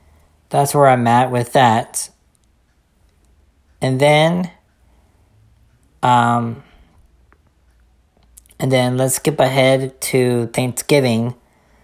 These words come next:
So Thanksgiving's on Thursday. I didn't eat nothing. I didn't eat,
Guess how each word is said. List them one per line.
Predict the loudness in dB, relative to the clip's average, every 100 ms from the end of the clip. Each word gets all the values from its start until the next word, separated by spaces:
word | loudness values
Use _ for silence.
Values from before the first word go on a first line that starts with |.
| _ _
So | -2 0 0
Thanksgiving's | -2 -4 -2 -2 0
on | 2 0 0
Thursday. | 2 4 2 0 0 2 0 -4 -10 _ _ _ _ _
I | 2 4 4 4 2 0
didn't | 0 0
eat | -2 -4
nothing. | -2 2 2 0 -6 -6 -8 -4
I | -2
didn't | 0 -2
eat, | -4 -8